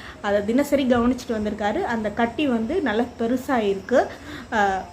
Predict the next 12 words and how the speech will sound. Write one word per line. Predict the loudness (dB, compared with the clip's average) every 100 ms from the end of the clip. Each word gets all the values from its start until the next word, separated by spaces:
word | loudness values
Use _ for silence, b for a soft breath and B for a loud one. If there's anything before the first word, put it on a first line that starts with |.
| -4
அந்த | -2 0 0 2
பறவையால | 4 6 6 4
பறக்க | 2 0 2
முடியாத | 2 4 2 2
அளவுக்கு | 2 2 2 0
இருந்தாலும், | 2 4 4 4 4 2
அது | 0 0
உணவுக்காக | 2 4 4 4 2 4
டெய்லி | 2 2 4 4
அவர் | 4 2
வீட்டுக்கு | -2 -4 -2 0
வந்திருக்கு. | 0 0 -2 0 2 2